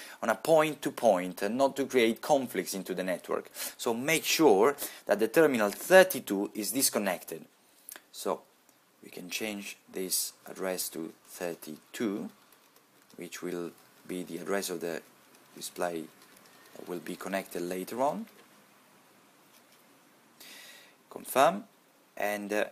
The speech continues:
change the property from private to shared. Confirm.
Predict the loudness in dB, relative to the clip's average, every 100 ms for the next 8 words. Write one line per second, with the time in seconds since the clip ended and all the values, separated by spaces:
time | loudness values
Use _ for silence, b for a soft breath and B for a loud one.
0 | -4 -2 -2 -4 0 2 4 2 -2 -4
1 | -4 -2 0 2 2 -4 -6 -10 -8 -6
2 | -4 0 0 0 -10 -16 _ _ _ _
3 | _ _ -14 -12 -8 0 2 0